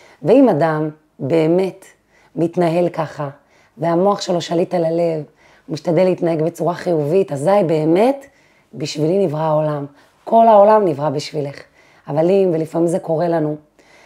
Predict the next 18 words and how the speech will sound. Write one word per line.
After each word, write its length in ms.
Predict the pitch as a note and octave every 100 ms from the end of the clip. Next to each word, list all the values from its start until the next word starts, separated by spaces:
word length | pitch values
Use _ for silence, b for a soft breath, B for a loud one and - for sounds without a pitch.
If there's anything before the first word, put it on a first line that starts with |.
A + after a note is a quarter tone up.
| b
שהיצר 920 | - - F#3 F3+ F3+ F3+ G3 G#3 G#3 G3+
מתגבר 500 | F3 D#3 D3 F3 E3
עלינו, 340 | D#3 D3 D3 D3 b b b
ואנחנו 220 | D#3 D3
מתנהגים 420 | E3+ E3+ E3 E3 F#3
בצורה 360 | F3 F3 E3+
שלילית, 640 | E3+ E3+ E3 E3+ F3+ - b b b b
ואנחנו 280 | - F3 F3+
רק 140 | G#3 A#3
מונעות 440 | A#3 G#3 G3 G3
על 80 | F#3+
ידי 220 | F3 F#3
מה 140 | F#3+ F#3
שבא 420 | - F3+ C#3+ F#3+
לי 120 | F#3+
ומה 160 | E3+ F3+
שמתחשק 800 | - G3 F3 F3 E3 - G3+ F#3+
לי, 240 | G3+ G3+